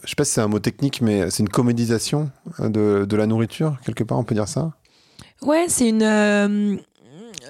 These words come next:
Speaker 2: une désacralisation, quelque, alors que, que la nourriture, c'est, c'est vraiment sacré, quoi. C'est ce qui a, c'est ce qu'on met tous les jours dans notre corps, euh, et qui a un impact énorme sur notre santé. Enfin, quand on, ne parlons même pas de, de l'augmentation des cancers, euh, du mal-être aussi, euh, quotidien qu'on a,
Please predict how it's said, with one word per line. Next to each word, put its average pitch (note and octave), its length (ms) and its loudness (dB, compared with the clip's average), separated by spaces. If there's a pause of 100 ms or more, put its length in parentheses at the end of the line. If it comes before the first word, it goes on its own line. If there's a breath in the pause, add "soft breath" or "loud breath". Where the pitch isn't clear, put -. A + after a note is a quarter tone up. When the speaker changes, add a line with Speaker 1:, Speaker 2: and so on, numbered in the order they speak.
(120)
Speaker 2:
une A3+ 140 4
désacralisation, A#3 1120 2
quelque, G#3 340 -2
alors - 260 2
que, G3 160 2 (280 loud breath)
que - 100 0
la G#3 100 2
nourriture, G#3+ 400 2
c'est, G3 260 2
c'est G3 140 0
vraiment G3 300 2
sacré, A3 380 -2
quoi. F#3+ 200 0
C'est G3 160 -2
ce - 120 -4
qui - 200 0
a, F#3+ 200 2 (280 loud breath)
c'est - 100 -2
ce - 80 0
qu'on A3 120 2
met A#3 140 2
tous - 260 -4
les B3+ 120 6
jours B3 460 4
dans F#3+ 120 2
notre G3 200 0
corps, A#3+ 460 0
euh, F#3 640 2 (360)
et G3 220 4
qui - 240 -2
a F#3+ 80 2
un F#3+ 100 2
impact F#3+ 320 0
énorme A3+ 240 2
sur G3 100 -2
notre F3+ 160 0
santé. A3 320 0 (380 loud breath)
Enfin, F#3+ 100 0
quand F3+ 240 -2
on, F#3+ 60 2
ne F#3+ 460 4
parlons F3+ 240 2
même F#3+ 180 4
pas A#3 180 2
de, E3+ 460 4
de E3+ 40 2
l'augmentation F#3+ 640 2
des F3+ 120 2
cancers, G#3 640 2
euh, F3 80 2
du E3 140 0
mal-être G3+ 500 2
aussi, G#3 320 2
euh, F#3 80 2
quotidien G#3 480 0
qu'on G3+ 200 2
a, A3 160 2